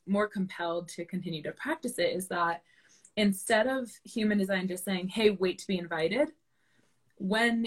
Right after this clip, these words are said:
you get invited, or for you, when you're responding, it equips you with an inner authority. So my inner authority is my G center, my center for identity, love, and direction. So if I'm responding to an invitation,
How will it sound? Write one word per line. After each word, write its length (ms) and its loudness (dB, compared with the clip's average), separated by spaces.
you 140 0
get 220 0
invited, 640 0
or 220 0
for 200 -6
you, 320 -2
when 160 -2
you're 160 -4
responding, 840 -2
it 140 4
equips 460 -2
you 140 0
with 180 0
an 120 0
inner 320 -4
authority. 680 -2
So 300 6
my 300 2
inner 220 0
authority 500 0
is 160 -4
my 180 -6
G 260 0
center, 400 -6
my 140 -4
center 340 -2
for 140 -2
identity, 480 -2
love, 220 -4
and 80 -16
direction. 580 -4
So 180 8
if 140 -2
I'm 400 0
responding 680 -2
to 160 -2
an 100 -6
invitation, 760 -4